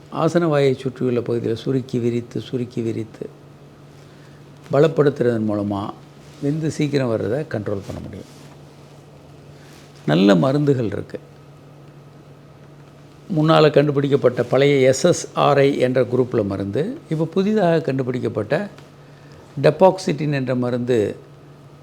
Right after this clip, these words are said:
ரெண்டாயிரத்தி பத்துல கண்டுபிடிச்சு, அது முக்கியமா விந்து முந்துதலுக்கு மட்டுமே அமெரிக்கால எஃப் டி ஏ நிறுவனத்துல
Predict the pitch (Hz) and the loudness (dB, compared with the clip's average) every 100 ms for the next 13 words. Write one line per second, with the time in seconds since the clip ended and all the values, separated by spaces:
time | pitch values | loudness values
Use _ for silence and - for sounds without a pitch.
0 | - 151 151 160 156 170 180 196 165 135 | -6 0 4 4 2 0 0 0 2 0
1 | 123 113 110 120 127 127 139 127 131 - | -2 -4 -6 -6 -4 -2 -2 -2 -4 0
2 | 175 180 160 175 - - - - - - | 0 2 2 0 -2 -12 -20 -20 -20 -4
3 | 139 160 165 147 147 151 143 127 120 123 | 0 2 2 2 4 6 6 4 -2 0
4 | 139 143 135 - - 131 139 127 127 220 | 2 2 0 -2 -4 -2 2 2 2 0
5 | 262 - - - - - - - - - | -4 -12 -20 -20 -20 -20 -20 -20 -20 -20
6 | - - - - - - - 143 131 - | -20 -20 -20 -20 -20 -10 2 4 2 -2
7 | 208 156 127 - - - - - - 143 | 2 4 4 0 -10 -20 -20 -14 -4 0
8 | 139 131 - | 0 0 -2